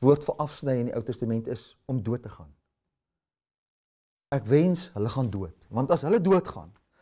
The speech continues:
dan kan ek aangaan met my ministry. Dis maar wat Paulus half gesê het. Toe sê God vir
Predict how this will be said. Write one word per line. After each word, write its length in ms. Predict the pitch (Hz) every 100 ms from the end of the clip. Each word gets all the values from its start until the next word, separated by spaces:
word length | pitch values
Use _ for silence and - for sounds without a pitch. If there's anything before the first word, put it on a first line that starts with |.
| -
dan 120 | 143
kan 160 | - 165
ek 200 | 160 -
aangaan 300 | 143 131 139
met 140 | 127
my 100 | 117
ministry. 420 | 110 92 92 - - _ _ _ _ _ _ _ _
Dis 160 | 123 -
maar 140 | 151
wat 160 | 139 139
Paulus 300 | 127 123 123
half 160 | 101 -
gesê 240 | - 98 90
het. 60 | - - -
Toe 120 | 160
sê 200 | - 190 190 - - -
God 220 | 160
vir 80 | 151